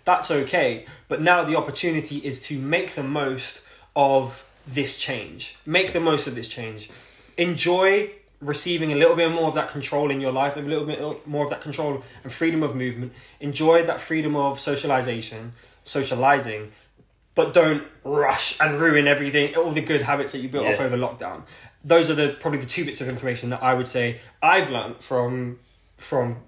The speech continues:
Speaker 1: it being in lockdown to coming out of it, and also those are the bits I would like to share with people.
Speaker 2: Lovely, man, lovely.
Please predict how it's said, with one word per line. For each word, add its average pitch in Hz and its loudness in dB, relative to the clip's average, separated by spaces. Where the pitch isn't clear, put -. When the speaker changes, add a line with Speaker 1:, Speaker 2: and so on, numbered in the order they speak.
Speaker 1:
it 165 -2
being 165 4
in 160 0
lockdown 151 0
to - -12
coming 131 -6
out 143 0
of 135 -6
it, 131 -6
and 135 -4
also 131 0
those 127 -2
are 120 -12
the 117 -16
bits - -12
I - -12
would 107 -14
like - -12
to - -14
share - -10
with - -14
people. - -18
Speaker 2:
Lovely, 110 -12
man, 90 -16
lovely. 98 -14